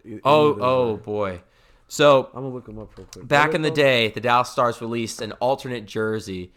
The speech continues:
Speaker 2: and this is also for my viewers who don't know, um, what I'm talking about either. The Dallas Stars released an alternate jersey,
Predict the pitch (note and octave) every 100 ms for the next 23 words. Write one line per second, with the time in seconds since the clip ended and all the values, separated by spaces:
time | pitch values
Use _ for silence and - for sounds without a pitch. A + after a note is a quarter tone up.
0 | _ - C#3 C#3 C3 C3+ C3+ A#2 A2+ G#2
1 | G#2 A2 G2+ - G2+ G2 G#2 A#2 A2+ G#2
2 | G#2 G2+ G2 F#2+ - G2+ F#2 F#2 A2 G#2
3 | A#2 G#2 G2 G2 A2 A2+ G2+ F2+ - _
4 | _ _ A2 E3 F#3+ G3 F3+ E3 D3+ D3
5 | C#3+ C3 - C3 C#3+ C3+ A2 G2 A#2 A2+
6 | G2+ F#2+